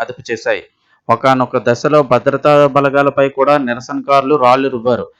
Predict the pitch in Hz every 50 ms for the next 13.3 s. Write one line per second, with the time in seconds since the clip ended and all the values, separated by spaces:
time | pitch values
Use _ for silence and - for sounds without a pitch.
0 | _ _ _ _ _ - 127 139 143 143 160 156 151 - 131 127 147 143 - -
1 | 165 175 175 170 - - 131 135 147 143 160 156 - 151 147 143 - 151 151 156
2 | 151 - 156 147 - 156 147 156 151 151 147 147 156 151 143 143 - - - 143
3 | 143 143 143 135 147 143 131 131 143 143 139 139 131 131 143 135 127 - 139 131
4 | 131 - - 143 - 139 135 127 - - 127 123 117 104 92 - _ _ _ _
5 | _ _ _ _ _ _ - 139 156 160 160 175 180 - 185 160 170 170 165 170
6 | 175 175 180 170 160 156 151 151 151 165 160 160 160 160 160 151 160 160 156 151
7 | - - - 165 156 143 135 139 135 - 160 151 160 156 147 147 147 151 160 151
8 | 143 143 135 139 139 151 147 139 143 147 143 139 151 147 143 147 180 196 233 -
9 | _ _ _ _ _ _ _ 104 120 127 135 147 165 165 165 170 165 - 151 143
10 | 147 151 156 156 160 160 160 156 - 156 156 151 147 151 - 143 135 139 151 151
11 | 151 151 147 - 151 147 147 151 151 147 139 120 131 123 - 156 151 151 151 151
12 | 156 151 151 143 143 139 139 139 139 135 - - 143 139 139 147 151 147 131 131
13 | 127 127 139 139 135